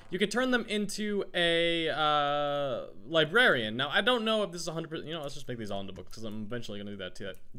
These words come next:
do that too. Um, but we're gonna make a lectern. We're gonna see if they turn into it or not. Chat could be lying to me.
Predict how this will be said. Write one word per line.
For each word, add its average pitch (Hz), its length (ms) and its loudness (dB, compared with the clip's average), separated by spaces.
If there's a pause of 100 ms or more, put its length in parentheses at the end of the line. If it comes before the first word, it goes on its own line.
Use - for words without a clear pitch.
do 123 140 -2
that - 220 -6
too. 104 240 -8 (560)
Um, 143 500 0 (360)
but 147 140 0
we're 214 120 6
gonna 262 100 2
make 262 140 4
a 226 40 2
lectern. 185 680 2
We're 165 100 -2
gonna 190 120 2
see 202 100 0
if - 40 -2
they 185 80 2
turn 170 220 -2
into 151 220 -4
it 156 80 -2
or 151 60 -2
not. 143 340 -2 (1200)
Chat 240 240 6
could 226 100 2
be 208 100 0
lying 185 300 4
to 180 60 0
me. 180 320 0